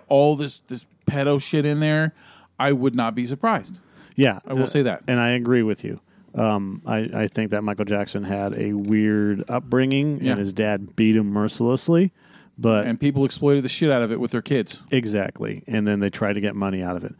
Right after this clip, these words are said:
Speaker 1: Mm-hmm.
Speaker 2: Um,
Speaker 1: And his, his attorneys didn't want the shit drawn out, right? So they just say, "Just fucking pay him and make him go away."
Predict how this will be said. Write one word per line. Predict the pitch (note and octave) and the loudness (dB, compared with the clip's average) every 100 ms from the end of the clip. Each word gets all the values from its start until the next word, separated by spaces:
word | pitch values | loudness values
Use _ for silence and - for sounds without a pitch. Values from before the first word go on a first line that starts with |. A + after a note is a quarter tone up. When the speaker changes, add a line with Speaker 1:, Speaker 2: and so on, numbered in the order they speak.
| - | -6
Speaker 1:
Mm-hmm. | C3 D3+ - B2 | -4 -4 -4 0
Speaker 2:
Um, | A#2+ A#2+ | 2 2
Speaker 1:
And | D3 E3 | 2 2
his, | D#3+ C3 | 0 -2
his | F3 F3 D#3 D3 | -4 0 2 0
attorneys | C#3 F3 F3 B2 | 0 0 0 -2
didn't | D3 D3 | -2 0
want | C#3 | 0
the | C3+ | -2
shit | - D3+ | -2 -2
drawn | D3+ C#3 D#3 | 0 2 2
out, | F3+ C3 | 0 0
right? | B2+ D3 F#3+ _ - - | 0 -2 -6 _ -20 -8
So | - | -2
they | C#3+ | 0
just | C3+ - | 0 -2
say, | B2 | -4
"Just | G#2 - | -6 -10
fucking | A#2+ A#2 A#2 | -8 -4 -2
pay | A#2+ | 0
him | B2+ | 2
and | A#2 G#2 | 2 2
make | G#2+ B2 | -2 -2
him | A2 | -2
go | |
away." | G#2+ G#2+ F#2 | -2 -4 -6